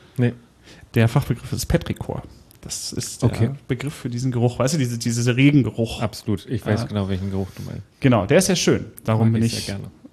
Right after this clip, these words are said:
Speaker 2: ähm, sehr, sehr froh um das Setting hier. Ich hoffe, ihr hört den Wind nicht im Hintergrund. Sonst müssen wir Bescheid
Speaker 1: Ihr
Speaker 2: sagen,
Speaker 1: merkt,
Speaker 2: weil
Speaker 1: das
Speaker 2: ich
Speaker 1: wird eine
Speaker 2: sonst
Speaker 1: Laberfolge. <laughs> Fängt jetzt schon an.
Speaker 2: <laughs> Genau, wir wollen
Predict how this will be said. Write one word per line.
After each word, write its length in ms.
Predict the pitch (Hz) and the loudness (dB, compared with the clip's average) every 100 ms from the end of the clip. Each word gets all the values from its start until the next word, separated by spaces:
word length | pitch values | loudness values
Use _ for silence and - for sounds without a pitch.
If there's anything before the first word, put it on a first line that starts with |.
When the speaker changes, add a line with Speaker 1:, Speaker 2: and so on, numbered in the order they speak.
| - | -6
Speaker 2:
ähm, 400 | 113 113 110 107 | -4 -2 -2 -4
sehr, 280 | 113 113 113 117 117 - _ _ | -4 -2 -2 -2 -12 -14 _ _
sehr 160 | - 123 | -6 -6
froh 200 | - 135 | 2 4
um 100 | 127 | 6
das 160 | 117 | 4
Setting 260 | - 131 151 | 2 4 4
hier. 120 | 139 | 6
Ich 80 | 127 | 4
hoffe, 160 | 143 127 | 6 6
ihr 60 | |
hört 120 | 123 | 6
den 80 | 123 | 4
Wind 140 | 120 - | 2 0
nicht 80 | |
im 80 | 135 | 0
Hintergrund. 360 | 127 127 135 - _ _ - - _ - | 0 0 -2 -4 _ _ -20 -20 _ -14
Sonst 240 | - 101 | -4 -2
müssen 220 | 104 101 87 | 0 0 -2
wir 40 | |
Bescheid 200 | - - | 0 4
Speaker 1:
Ihr 60 | 123 | 6
Speaker 2:
sagen, 60 | |
Speaker 1:
merkt, 140 | 123 98 | 6 4
Speaker 2:
weil 60 | |
Speaker 1:
das 100 | 101 | 0
Speaker 2:
ich 60 | 120 | 2
Speaker 1:
wird 100 | 117 | 2
eine 100 | 117 | 4
Speaker 2:
sonst 120 | 104 | 6
Speaker 1:
Laberfolge. 560 | 110 113 - 107 110 117 - - - - | 6 4 4 6 6 6 2 -8 -6 4
<laughs> 440 | - - 180 190 | 6 6 2 0
Fängt 260 | - 123 139 | 4 4 6
jetzt 180 | 123 - | 4 6
schon 180 | 131 | 4
an. 220 | 110 120 151 180 | 4 6 6 8
Speaker 2:
<laughs> 1000 | 131 160 202 - 202 220 294 190 170 - - - - 127 143 143 104 - _ | 8 8 8 8 6 6 4 4 0 -2 -16 -20 -18 -12 -8 -6 -6 -10 _
Genau, 300 | - 165 123 120 | 8 8 8 8
wir 180 | 165 170 | 8 8
wollen 420 | 175 196 190 | 8 8 4